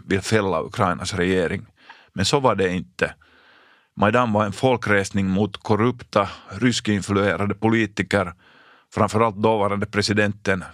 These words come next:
Viktor Janukovych. Han styrde som sina herrar i Kreml. Han stal pengar från statskassan för att finansiera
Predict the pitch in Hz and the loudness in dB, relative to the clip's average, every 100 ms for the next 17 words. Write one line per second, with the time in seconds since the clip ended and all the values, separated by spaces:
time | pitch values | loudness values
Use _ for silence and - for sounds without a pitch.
0 | - 101 - 92 95 92 101 95 - 95 | -6 -4 -4 -4 -2 -2 -4 -4 0 0
1 | 101 101 - - _ - - - - - | 0 -6 -8 -10 _ -20 -20 -20 -20 -20
2 | _ _ _ - 110 - 147 113 104 - | _ _ _ -2 0 2 2 2 0 0
3 | 101 107 101 98 113 101 98 92 - 107 | 0 2 0 2 2 2 0 -2 0 2
4 | 110 95 90 98 - - - _ - 95 | 2 0 -2 -6 -12 -20 -20 _ -4 0
5 | 131 110 - 127 113 101 101 - 98 110 | 2 2 2 2 2 2 0 -2 0 0
6 | 104 - 104 98 - 98 - 95 - 104 | 0 -2 -2 0 0 -2 0 -2 0 0
7 | 95 101 - 110 104 98 | 0 0 0 2 2 0